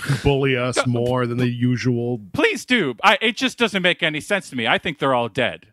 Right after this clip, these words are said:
Speaker 2: For, uh, for, this is all ghost story as far as I'm concerned.
Speaker 1: <laughs> From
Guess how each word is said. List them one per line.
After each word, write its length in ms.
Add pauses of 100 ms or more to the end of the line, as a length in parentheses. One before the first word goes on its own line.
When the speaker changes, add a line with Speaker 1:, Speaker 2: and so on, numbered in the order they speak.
(140)
Speaker 2:
For, 180
uh, 180
for, 220
this 220
is 100
all 160
ghost 280
story 240
as 80
far 160
as 100
I'm 160
concerned. 480
Speaker 1:
<laughs> 220
From 100